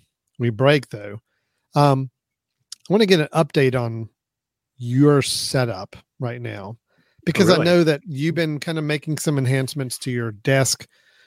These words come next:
Speaker 1: workspace setup, and I'd, I'd kinda like to, uh, look, I'm, I'm doing a little comparison. I'm, I'm doing a little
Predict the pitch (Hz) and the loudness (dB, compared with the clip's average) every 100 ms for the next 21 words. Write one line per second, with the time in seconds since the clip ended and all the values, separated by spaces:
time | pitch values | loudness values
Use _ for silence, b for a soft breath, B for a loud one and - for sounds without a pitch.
0 | _ _ _ _ 131 120 156 151 - 160 | _ _ _ _ 0 4 4 2 -2 -2
1 | 147 - 156 143 143 139 123 123 131 147 | -2 0 0 2 0 -2 -4 -6 -6 -10
2 | - 185 175 139 143 120 117 _ 190 165 | -8 -6 -6 -6 -4 -6 -8 _ -20 -20
3 | - - _ _ _ b b b 151 127 | -20 -20 _ _ _ b b b 2 2
4 | - _ _ - 156 196 151 180 170 143 | 0 _ _ -2 0 2 4 4 4 2
5 | 143 135 - 120 120 113 - 107 127 143 | 2 0 -2 -2 -2 -2 -6 -10 -8 -6
6 | 143 139 139 165 131 139 139 131 | -2 0 4 4 4 2 2 0